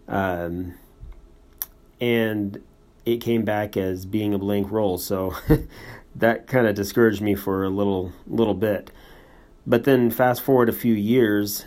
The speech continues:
uh, I actually got out of photography and just used my iPhone for a little while, and that kinda taught me, i-, i-, interestingly,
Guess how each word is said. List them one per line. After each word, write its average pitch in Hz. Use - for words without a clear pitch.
uh, 101
I 107
actually 113
got 104
out 110
of 107
photography 107
and 92
just 95
used 104
my 104
iPhone 98
for 101
a 98
little 92
while, 92
and 98
that 135
kinda 110
taught 110
me, 104
i-, 131
i-, 143
interestingly, 95